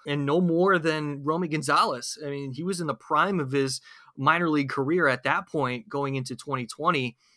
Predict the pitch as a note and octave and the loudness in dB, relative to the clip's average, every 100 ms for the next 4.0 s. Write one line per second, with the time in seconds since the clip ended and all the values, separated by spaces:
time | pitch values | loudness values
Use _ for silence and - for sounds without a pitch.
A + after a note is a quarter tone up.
0 | _ C3+ C3 B2 C#3+ D#3 C3+ C#3 C3+ A#2 | _ 0 0 2 2 2 0 -6 -6 -6
1 | A#2+ - F#3+ G3+ - _ _ _ - C#3 | -6 -4 0 0 -2 _ _ _ -8 -4
2 | C#3 C#3 C3+ C#3+ C3+ C#3+ C#3 C#3 D#3 F3 | -2 -2 -2 -4 -2 -2 -2 -2 -2 -4
3 | F3 F#3+ G3+ G#3+ _ _ - D3+ F3+ A#3 | -2 -2 -2 -4 _ _ -8 -4 -2 -4